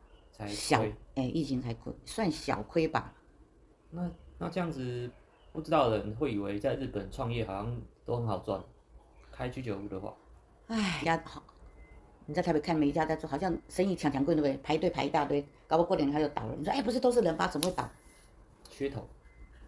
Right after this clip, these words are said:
Speaker 2: 刚开始前半年了，一年了，哇，人一堆，对不对？可是他经不起一个月亏或两个月亏他就倒了。他可能前面有赚很多，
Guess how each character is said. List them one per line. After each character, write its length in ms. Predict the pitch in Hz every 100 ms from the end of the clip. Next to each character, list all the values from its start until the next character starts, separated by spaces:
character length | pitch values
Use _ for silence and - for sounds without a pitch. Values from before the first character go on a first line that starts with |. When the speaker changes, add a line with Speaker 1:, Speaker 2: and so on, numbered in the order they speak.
| - - - - - - - -
Speaker 2:
刚 180 | - 220
开 160 | 220 214
始 100 | 185
前 180 | - 156
半 160 | 185
年 120 | 139
了， 80 | 131
一 120 | 190
年 160 | 170 131
了， 180 | 123 123 - - - - - - -
哇， 120 | 160 151 -
人 200 | 160 185
一 80 |
堆， 200 | 170 165
对 100 | 156
不 60 | 135
对？ 80 | 123 - - -
可 80 |
是 60 | 190
他 60 | 247
经 140 | 262
不 80 | 254
起 160 | -
一 40 | 160
个 100 | 185
月 160 | 208
亏 200 | 185 185
或 120 | 175 180
两 120 | 127
个 80 | 156
月 80 |
亏 80 | 156
他 80 | 160
就 100 | 151
倒 140 | - 127
了。 100 | 123 - - - - - - - - - -
他 80 | -
可 80 | 220
能 100 | 170
前 100 | 170
面 200 | 208 180 -
有 100 | 143
赚 200 | 143 185
很 100 | 135
多， 240 | 151 156